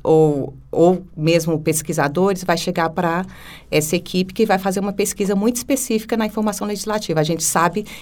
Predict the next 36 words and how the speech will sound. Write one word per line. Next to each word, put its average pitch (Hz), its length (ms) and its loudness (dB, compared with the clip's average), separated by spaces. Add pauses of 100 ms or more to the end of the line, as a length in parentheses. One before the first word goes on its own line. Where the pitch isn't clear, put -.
(120)
exatamente 208 680 2
onde 226 180 2
a 226 60 4
informação 220 640 0
está. 127 340 -4 (880)
E, 233 180 8
no 311 160 8
terceiro 214 400 4
momento, 226 480 4
a 240 40 0
gente 233 240 0
preza 196 580 6 (240)
pela 220 240 6
questão 220 320 0
da 208 120 2
memória 208 840 6 (200)
do 185 100 2
Senado. 151 500 2
Então, 147 200 0
a 151 40 4
gente 160 320 0 (440)
co-, 156 260 6
é, 139 300 8
denominamos 160 720 2
um 160 80 0
nova, 160 680 2
uma 156 140 4
nova 156 220 4
equipe 185 440 -2
que 208 140 -2
vai 185 120 2
cuidar 180 300 0
da 170 120 -2
qualidade 190 720 0
histórica 196 520 0
da 190 320 0